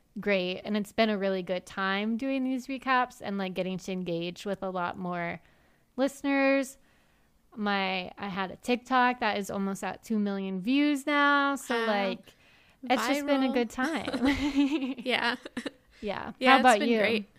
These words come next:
Speaker 2: I agree. I'm excited for season four. Thanks to everybody who's lis-, listened to us so far,
Speaker 1: Mm-hmm.
Speaker 2: and we, we're excited to be back for season four, but we also have a few really exciting interviews coming up in the next
Speaker 1: Seriously.
Speaker 2: few weeks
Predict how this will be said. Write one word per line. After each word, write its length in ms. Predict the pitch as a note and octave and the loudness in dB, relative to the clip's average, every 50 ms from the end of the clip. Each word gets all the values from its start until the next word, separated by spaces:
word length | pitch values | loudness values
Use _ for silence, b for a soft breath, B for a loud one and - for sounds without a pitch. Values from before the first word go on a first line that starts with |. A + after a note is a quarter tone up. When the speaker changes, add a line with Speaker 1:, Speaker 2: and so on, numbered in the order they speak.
| b b b b b _ _ _ _ _ _ _ _ _ _ - | b b b b b _ _ _ _ _ _ _ _ _ _ -4
Speaker 2:
I 100 | A#3 B3+ | -2 0
agree. 480 | C4+ C4+ B3 G#3+ A3+ A3 A3+ A3 A3 G#3+ | 0 0 0 0 0 0 2 2 2 2
I'm 280 | G#3 A3+ A#3 A3+ G#3+ - _ _ | 2 0 0 -2 -6 -10 _ _
excited 440 | - - - B3+ B3 B3 A#3+ B3+ B3 | -10 -6 0 2 2 4 4 2 0
for 140 | B3+ B3 B3 | 2 -2 -2
season 380 | - - A#3+ A#3+ A3+ A#3+ A#3+ A3+ | 0 -2 -4 -4 -4 -4 -6 -4
four. 520 | - A#3 A3+ A3+ A3+ A3+ A3+ A3+ A3+ A3+ _ _ _ _ _ _ _ - | -4 -4 -2 0 0 0 -2 -2 -4 -8 _ _ _ _ _ _ _ 0
Thanks 260 | A#3+ A#3+ B3 B3 - | 0 0 0 0 -2
to 60 | - B3 | -2 -2
everybody 400 | A#3 A#3 B3 A#3 A#3 A#3+ B3 B3+ | 0 0 -2 -2 -2 -2 -2 -2
who's 140 | B3 A3+ A#3 | -4 -2 -2
lis-, 340 | A3 G#3+ A3+ - - - _ _ - | -2 -2 -2 -4 -10 -14 _ _ -8
listened 420 | A#3 A3 A3+ - - A3+ A3 A3 - | -6 -4 -4 -2 -4 -4 -4 -4 -4
to 140 | - A3 G#3 | -4 -4 -4
us 140 | G#3+ G#3+ - | -4 -4 -4
so 180 | - G#3 G#3+ G#3+ | -4 -4 -4 -2
far, 380 | A3+ G#3+ G3+ G3+ G3+ F#3 F3+ | 0 0 2 2 0 0 -2
Speaker 1:
Mm-hmm. 100 | F3 F3 | -4 -6
Speaker 2:
and 180 | A3 G#3+ G#3 G3+ | -8 -8 -8 -8
we, 340 | G#3+ G#3+ G#3 G#3 G#3 A3+ - b b b b b b b b b b b b b b b - | -8 -8 -8 -8 -8 -10 -10 b b b b b b b b b b b b b b b 4
we're 80 | C4 | 4
excited 400 | C#4 C4+ - C#4 B3+ B3 A#3 A#3+ - | 4 4 4 4 4 4 4 0 -2
to 80 | - | -2
be 120 | C4+ B3+ A3+ | -2 0 2
back 280 | A3 G#3 G#3+ A3 - | 2 2 2 0 -4
for 160 | - - A3+ | -4 -4 -2
season 400 | A3 - A#3 G#3 A3+ A3 A#3 A3+ A3 | -2 -2 -4 -4 -4 -4 -4 -4 -4
four, 300 | - - G#3+ G#3+ G#3+ G#3 | -4 -2 0 0 0 0
but 120 | A3 A3 | -2 -4
we 140 | G#3+ A3+ G#3+ | -2 0 0
also 360 | A3 A3 A#3 A3+ - B3 A#3 | 0 0 0 -2 0 -2 -2
have 440 | A#3 A#3+ A3+ A3 G#3+ G#3+ A3 G#3+ - _ _ - | 0 2 2 2 2 0 0 -4 -8 _ _ -8
a 80 | B3 A#3 | -8 -8
few 460 | - - A#3+ A#3 A3+ A3+ A3+ A3 G#3 A3+ | -6 -6 -4 -2 0 0 0 0 -2 -8
really 500 | A3 A3 A#3+ B3 A#3+ A#3 A3+ A3+ A3+ G#3+ | -8 -2 2 2 4 4 4 2 0 0
exciting 600 | G#3 G#3+ - - - A#3 G#3+ G#3+ A3 A3 A3 G#3+ | 0 -2 -6 -6 -4 -2 -2 -2 -2 -4 -6 -6
interviews 640 | - - - B3 B3 B3+ B3 C4 C4 C4 C4+ - - | -6 -4 -2 0 0 0 0 -2 -4 -4 -4 -6 -6
coming 300 | - C#4+ C4+ C4+ C#4 C4+ | -4 -4 -2 -2 -2 -2
up 220 | C4+ C4 C4+ C4+ | -2 -4 -4 -4
in 80 | C4 C4 | -4 -2
the 60 | C4+ | -2
next 240 | C4 C4+ C4+ - - | -2 -4 -4 -6 -4
Speaker 1:
Seriously. 480 | - A3 G#3 G3+ F#3+ - C4+ C4+ C4+ C4+ | -4 -2 0 0 0 -2 -2 -4 -4 -4
Speaker 2:
few 100 | C4 - | -4 -4
weeks 360 | - A3 - - F#3 - | -4 -4 -6 -6 -6 -8